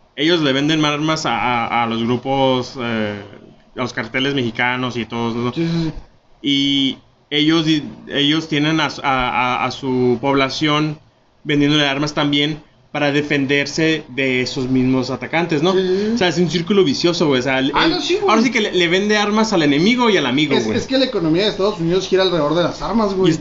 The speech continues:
Speaker 1: y está bien cura, güey. La otra vez que estaba escuchando eso,
Speaker 2: De las
Speaker 1: dije,
Speaker 2: armas y hacer guerra.
Speaker 1: estaba escuchando es-, esa madre y digo, güey, tiene un chingo de sentido, güey.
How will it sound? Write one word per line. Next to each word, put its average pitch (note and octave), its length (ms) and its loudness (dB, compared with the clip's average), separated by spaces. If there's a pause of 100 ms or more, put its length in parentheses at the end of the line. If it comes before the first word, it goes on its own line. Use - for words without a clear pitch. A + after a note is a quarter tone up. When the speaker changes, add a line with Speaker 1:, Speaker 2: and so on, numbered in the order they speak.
Speaker 1:
y F3 80 4
está E3+ 160 0
bien G#3+ 180 6
cura, A#3+ 220 2
güey. F#3+ 140 6
La D#3+ 80 2
otra E3 140 2
vez F#3 120 -2
que F3 120 -2
estaba E3 160 2
escuchando F3+ 280 2
eso, F3+ 120 2
Speaker 2:
De F3+ 80 4
las F3+ 60 2
Speaker 1:
dije, A#3+ 120 2
Speaker 2:
armas C#4 180 2
y G#3 40 2
hacer F#3+ 240 -2
guerra. G3 280 0 (380)
Speaker 1:
estaba D#3 260 -2
escuchando F3+ 320 2
es-, - 300 0
esa F#3+ 180 0
madre G#3 220 4
y - 20 4
digo, D3 160 2
güey, F3 220 0
tiene G3 220 0
un F#3+ 40 0
chingo G3 220 2
de A3+ 80 4
sentido, F#3 480 0
güey. D3 240 0